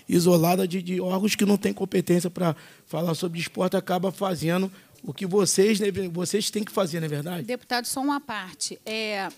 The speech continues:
Speaker 2: na verdade, a Constituição de oitenta e oito, ela trouxe a figura da justiça desportiva, e é importante frisar que só existe no Brasil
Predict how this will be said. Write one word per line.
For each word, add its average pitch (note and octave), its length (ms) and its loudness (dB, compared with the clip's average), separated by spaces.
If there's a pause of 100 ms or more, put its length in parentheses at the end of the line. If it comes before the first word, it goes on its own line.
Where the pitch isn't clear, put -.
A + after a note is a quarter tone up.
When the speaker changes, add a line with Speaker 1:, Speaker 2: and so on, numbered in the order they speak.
(200)
Speaker 2:
na B3+ 140 -2
verdade, A#3+ 560 0
a G#3+ 60 0
Constituição C4+ 360 -2
de A#3+ 100 0
oitenta A3 280 -4
e G3+ 60 -2
oito, G#3+ 500 -2
ela A3+ 240 -2
trouxe A#3+ 720 -2 (400)
a - 120 -6
figura C4+ 480 -2
da A3+ 120 -2
justiça G#3+ 280 -6
desportiva, F#3+ 840 -8 (800)
e G#3 80 -10
é A3 40 -6
importante A3+ 480 -8
frisar G#3 320 -8
que - 80 -10
só B3 160 -2
existe A#3 480 -4
no B3+ 200 0
Brasil B3 560 -4